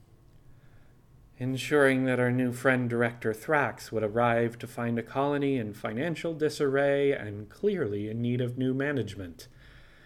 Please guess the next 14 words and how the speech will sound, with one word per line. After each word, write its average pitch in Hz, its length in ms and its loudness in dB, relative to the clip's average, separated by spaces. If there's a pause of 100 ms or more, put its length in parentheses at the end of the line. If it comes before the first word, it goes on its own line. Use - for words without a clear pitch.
(320)
It's - 180 -12
a 104 60 -2
risky 110 340 -4
bet, 117 460 2
kid." 101 380 -6 (1600)
"It 185 80 -8
was 202 180 -2
the 208 140 0
only 214 200 2
one 220 160 2
I 214 60 2
had 208 300 -4
to 214 80 -2
play. 208 480 -4